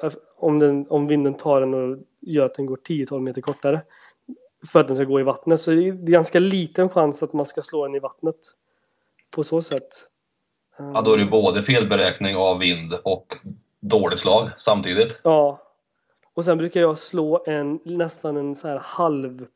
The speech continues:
Speaker 1: punch, eh, kan man säga. Så att vinden tar inte dem så jättemycket, de slagen.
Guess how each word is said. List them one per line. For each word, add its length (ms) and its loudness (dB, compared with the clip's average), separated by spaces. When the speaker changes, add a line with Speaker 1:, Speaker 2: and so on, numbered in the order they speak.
Speaker 1:
punch, 600 -6
eh, 680 -10
kan 160 4
man 120 8
säga. 320 6
Så 140 -2
att 180 -2
vinden 460 6
tar 340 4
inte 220 0
dem 200 0
så 200 -8
jättemycket, 840 -6
de 140 2
slagen. 420 -2